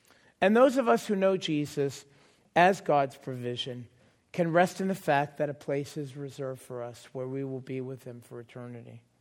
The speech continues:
But what about those who have not trusted in the Lord's provision? Well, for them, it will be as though they've seen the promised land from afar. Think back to Moses. Moshe Rabbeinu,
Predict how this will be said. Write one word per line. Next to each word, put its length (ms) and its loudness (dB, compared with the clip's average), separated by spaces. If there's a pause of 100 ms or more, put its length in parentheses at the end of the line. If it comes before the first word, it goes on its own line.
(840)
But 120 -8
what 140 -2
about 280 0
those 260 0
who 80 -4
have 120 -4
not 300 -6
trusted 600 -16 (720)
in 120 0
the 80 -2
Lord's 300 -4
provision? 720 -16 (1120)
Well, 160 0
for 140 -8
them, 380 -2 (500)
it 60 -2
will 160 2
be 240 2
as 140 -4
though 160 2
they've 260 -2
seen 340 -8
the 60 -8
promised 500 -8
land 300 -8
from 200 -12
afar. 440 -10
Think 320 -12
back 240 -4
to 80 -8
Moses. 600 -10 (1160)
Moshe 340 2
Rabbeinu, 680 2